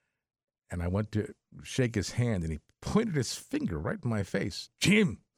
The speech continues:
he said, "Jim, the devil hates you." Oh, well, okay. And he has mani-, the devil has manifested that hate <laughs>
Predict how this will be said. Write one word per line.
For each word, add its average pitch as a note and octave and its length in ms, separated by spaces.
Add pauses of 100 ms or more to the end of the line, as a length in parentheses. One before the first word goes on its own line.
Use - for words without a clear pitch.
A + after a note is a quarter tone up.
he - 140
said, - 440 (300)
"Jim, - 440 (680)
the B2 60
devil G3+ 360
hates A#3 340
you." - 200 (2000)
Oh, - 160
well, - 320 (580)
okay. E3 440 (1600)
And F#2+ 140
he D3+ 120
has B2 340
mani-, G#2+ 480
the F2+ 120
devil C3 320
has F2 200
manifested G#2+ 720
that F2 280
hate F#2 280 (300)
<laughs> - 1040